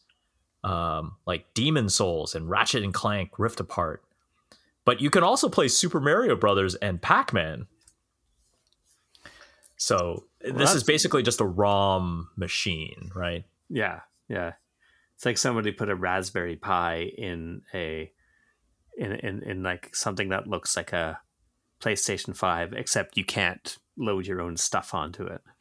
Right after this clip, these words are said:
Speaker 1: Well, what, what's awesome about it is it's a, it looks like a PlayStation five, and you've put Nintendo games onto it. So basically, you've managed to piss off two
Speaker 2: <laughs>
Speaker 1: out of the three big guys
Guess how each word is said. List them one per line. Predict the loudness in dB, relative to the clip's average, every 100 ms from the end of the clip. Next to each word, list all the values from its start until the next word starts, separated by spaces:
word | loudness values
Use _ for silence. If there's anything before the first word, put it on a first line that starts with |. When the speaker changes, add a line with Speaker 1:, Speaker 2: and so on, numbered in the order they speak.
| -20 -18 -4 2
Speaker 1:
Well, | 2 2 0
what, | 0 2
what's | 0 2
awesome | 2 4 2
about | 2 2 0
it | 0
is | -2 -2 -4
it's | -6 -6 -4
a, | -4 -4
it | -6 -2
looks | -2 0 0
like | -2
a |
PlayStation | 0 0 2 0 0 -4
five, | 0 2 2 2 -2
and | -2 -2
you've | -2 0
put | -2 0
Nintendo | -4 -2 -2 -2 -2 -2
games | -4 -2 -2
onto | -4 -4 -6
it. | -4
So | -2 0
basically, | 0 0 -2 -2
you've | -4 -8
managed | -8 -4 -2 -2 -6
to |
piss | -6 -4 0 2
off | 2 0 -6 _ _ _ -4 0
two | 2 2 2
Speaker 2:
<laughs> | 0
Speaker 1:
out | -2
of | -4
the | -8
three | -6 -2 -2 -2
big | -4 -4 -2
guys | -2 -2 -4 -12